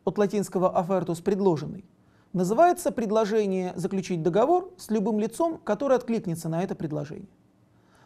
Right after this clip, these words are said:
Важно отметить, что оферта должна содержать все необходимые условия заключения договора, например, цену. И если в оферте указана одна цена,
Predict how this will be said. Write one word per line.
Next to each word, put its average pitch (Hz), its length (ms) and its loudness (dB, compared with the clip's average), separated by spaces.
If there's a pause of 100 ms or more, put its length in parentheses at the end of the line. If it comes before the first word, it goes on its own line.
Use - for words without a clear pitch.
Важно 180 380 6
отметить, 196 500 -2 (260)
что - 200 2
оферта 302 480 4
должна 196 560 2
содержать 196 580 0
все - 240 -4
необходимые 214 600 0
условия 208 460 0
заключения 185 500 -2
договора, 185 500 2 (340)
например, 196 380 2
цену. - 380 0 (520)
И 220 80 0
если 214 300 4
в 196 80 4
оферте 180 400 2
указана 170 500 2
одна 233 240 4
цена, 190 320 -4